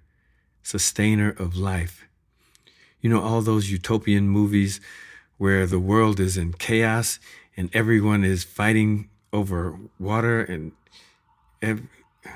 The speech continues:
wait, u-, utop-, no, it's not you. It's not utopian. It's, it's, it's, what is it? It's not you. I'm, what am I trying?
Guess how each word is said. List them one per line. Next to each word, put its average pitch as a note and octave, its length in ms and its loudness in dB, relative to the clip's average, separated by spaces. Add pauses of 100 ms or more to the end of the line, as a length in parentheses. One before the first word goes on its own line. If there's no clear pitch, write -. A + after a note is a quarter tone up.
wait, A2 240 -6 (600)
u-, G#2 220 -8 (260)
utop-, A2+ 400 -8 (480)
no, A#2+ 140 -2
it's B2+ 160 -10
not D3 160 -4 (120)
you. G2 320 -4 (480)
It's - 140 -14
not F#2+ 180 -6
utopian. F#2 680 -4 (180)
It's, - 220 -12 (1300)
it's, - 400 -8 (520)
it's, G#2 140 -8 (540)
what D#3+ 140 -2
is D#3+ 180 -6
it? F2+ 80 -6 (180)
It's B2+ 160 -6
not F3+ 120 0
you. D3+ 320 -4
I'm, C3 120 -2 (760)
what E3+ 100 0
am F#3 100 4
I D#3 160 4
trying? C#3+ 220 -2